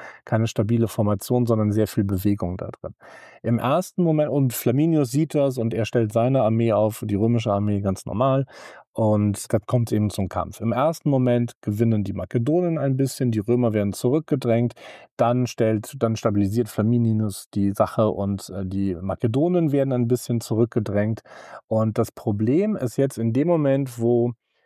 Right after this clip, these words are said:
wir sind auf der Südseite dieser Hügelkette, die Makedonen ziehen sich zurück nach Norden, also Hügel aufwärts, und die Römer unternehmen einen Angriff auf der rechten Seite, da wo die makedonische Phalanx noch sehr ungeordnet ist, weil sie noch nicht vollständig ist.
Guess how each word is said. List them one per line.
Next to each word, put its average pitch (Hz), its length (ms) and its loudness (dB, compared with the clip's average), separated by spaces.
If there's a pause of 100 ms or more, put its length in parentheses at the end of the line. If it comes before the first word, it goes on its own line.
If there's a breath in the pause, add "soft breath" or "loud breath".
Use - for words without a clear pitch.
(240)
wir 113 100 -4
sind 131 160 2
auf 120 120 2
der 107 140 2
Südseite 170 540 0
dieser 110 280 0
Hügelkette, 151 720 0 (440 loud breath)
die 123 260 2
Makedonen 123 840 0
ziehen 147 300 0
sich 117 240 0
zurück 127 540 -2
nach 104 160 0
Norden, 160 380 0
also 104 240 -4
Hügel 117 380 2
aufwärts, 160 920 -2 (400 loud breath)
und 131 500 0
die 120 60 2
Römer 139 460 2
unternehmen 117 560 0
einen 113 100 2
Angriff 117 380 0
auf 113 140 0
der 104 160 0
rechten 147 340 -2
Seite, 113 500 2 (340 loud breath)
da 120 380 2
wo 117 140 2
die 113 160 0
makedonische 113 560 0
Phalanx 110 420 -4
noch 110 140 0
sehr 117 260 0
ungeordnet 113 640 2
ist, - 180 -4
weil 110 120 2
sie 107 100 2
noch 101 100 0
nicht 101 200 -4
vollständig 95 600 -6
ist. - 160 -18